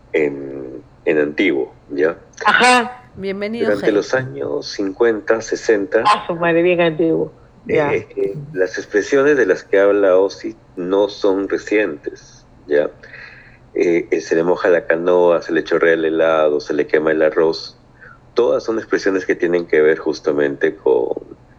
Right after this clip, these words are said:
Speaker 1: eh, con un tema de, de homofobia.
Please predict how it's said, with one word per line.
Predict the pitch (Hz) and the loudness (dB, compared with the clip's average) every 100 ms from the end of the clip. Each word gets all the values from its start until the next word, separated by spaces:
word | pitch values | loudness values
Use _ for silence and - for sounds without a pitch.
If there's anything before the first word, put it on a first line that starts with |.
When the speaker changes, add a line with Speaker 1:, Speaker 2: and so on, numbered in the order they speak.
| _ _ - _ - | _ _ -20 _ -4
Speaker 1:
eh, | 71 67 67 65 64 - - 98 104 - _ _ _ _ _ _ - | 0 0 0 -4 -10 -12 -14 -14 -16 -20 _ _ _ _ _ _ -20
con | - 82 | -12 -8
un | 85 90 | -6 -6
tema | - 92 87 87 87 | 0 2 2 0 0
de, | 76 69 65 | 0 2 0
de | 65 | -2
homofobia. | 69 69 - 87 73 67 | -2 -4 -2 -2 0 -2